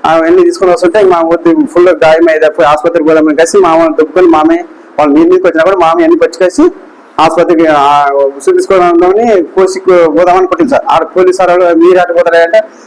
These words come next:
"సార్ ఇట్లా, ఇట్లా చూపించుకుంటే ఆసుపత్రి, పెద్ద ఆసుపత్రికి పోదామంటే," "ఆడు వద్దు, వాళ్ళు పోయారా, వాళ్ళు పోతే మరి మిగతా కొట్టలు తీసుకొని వాళ్ళు కొట్టలు తీసుకుంటారు, మీరు పోవాలనుకుంటే పెద్ద ఆసుపత్రి అంటే ఆదండ ఆసుపత్రికి పోండి" అని పోలీసు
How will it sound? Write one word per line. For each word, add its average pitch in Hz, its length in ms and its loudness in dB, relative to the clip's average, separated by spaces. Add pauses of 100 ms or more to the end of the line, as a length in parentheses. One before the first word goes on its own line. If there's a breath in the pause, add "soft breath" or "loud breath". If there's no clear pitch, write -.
(120)
"సార్ 165 120 0
ఇట్లా, 165 200 0
ఇట్లా 147 520 0
చూపించుకుంటే 156 500 0
ఆసుపత్రి, 160 280 -2
పెద్ద 156 180 -2
ఆసుపత్రికి 156 300 -2
పోదామంటే," 151 440 0 (220 loud breath)
"ఆడు 156 120 0
వద్దు, 160 200 0
వాళ్ళు 160 160 2
పోయారా, 170 320 2
వాళ్ళు 165 320 0
పోతే 170 200 0
మరి 170 120 2
మిగతా 160 220 2
కొట్టలు 156 300 -2
తీసుకొని 156 380 0
వాళ్ళు 196 180 0
కొట్టలు 302 280 -4
తీసుకుంటారు, 202 420 -2 (420 loud breath)
మీరు 156 100 0
పోవాలనుకుంటే 180 440 0
పెద్ద 175 200 -2
ఆసుపత్రి 170 280 -2
అంటే 220 260 0
ఆదండ 160 540 0
ఆసుపత్రికి 147 360 -2
పోండి" 156 180 0
అని 196 160 2
పోలీసు 170 320 -2